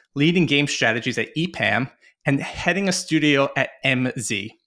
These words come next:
Currently as the co-founder and C E O of Original Games, Arseny continues to innovate, especially in mobile games. Arseny, welcome to the show. I'm excited to have you here and about this conversation. Anything you want to say about yourself?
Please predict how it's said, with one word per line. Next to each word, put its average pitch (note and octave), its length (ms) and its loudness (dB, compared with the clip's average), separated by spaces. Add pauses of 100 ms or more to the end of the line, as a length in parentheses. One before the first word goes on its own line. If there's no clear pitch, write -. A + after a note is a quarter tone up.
(400)
Currently B3 340 0
as F3+ 100 0
the B2+ 80 -2
co-founder A#2 680 0
and - 180 -6
C D#3+ 260 -2
E C#3+ 60 4
O B2 80 2
of A#2 80 -2
Original B2 340 0
Games, A#2 300 0
Arseny E3 400 -2
continues G#3+ 560 0
to - 60 -4
innovate, A2+ 440 0
especially F#3+ 460 0
in C#3+ 60 2
mobile A#2 260 2
games. - 380 -14 (360)
Arseny, F#3+ 440 0 (440)
welcome D3 360 0
to G#3 100 0
the G3 80 4
show. C#3 220 4
I'm D3 100 0
excited C3+ 320 0
to C#3+ 60 -4
have D3+ 240 2
you F3+ 80 -4
here F3+ 140 0
and C3+ 120 0
about A#2 140 0
this A#2+ 100 -12
conversation. E3+ 640 0 (300)
Anything F3+ 300 2
you D#3+ 120 2
want D3+ 140 2
to - 20 -6
say C#3 140 2
about B2 240 0
yourself? - 420 -2